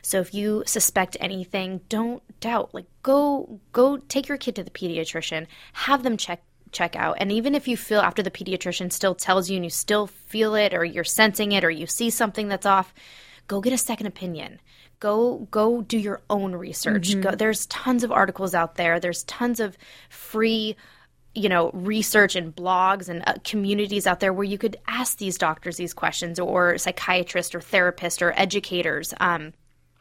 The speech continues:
Speaker 1: and, and, and just take initiative, because again, you're, you're the champion for your child, and you have to, um, you have to, you know, you have to help them in this way. They don't know what they're,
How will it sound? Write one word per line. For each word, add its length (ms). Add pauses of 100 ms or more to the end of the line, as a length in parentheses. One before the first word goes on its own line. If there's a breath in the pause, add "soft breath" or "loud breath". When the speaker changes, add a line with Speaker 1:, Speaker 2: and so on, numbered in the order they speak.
(320)
Speaker 1:
and, 380
and, 320 (680 soft breath)
and 160
just 260
take 220
initiative, 640
because 320
again, 380
you're, 420
you're 240
the 120
champion 460
for 120
your 140
child, 600 (320 loud breath)
and 180
you 120
have 420
to, 480 (260)
um, 440 (200)
you 120
have 160
to, 220
you 100
know, 80
you 160
have 140
to 80
help 360
them 260
in 140
this 180
way. 140
They 140
don't 140
know 80
what 200
they're, 300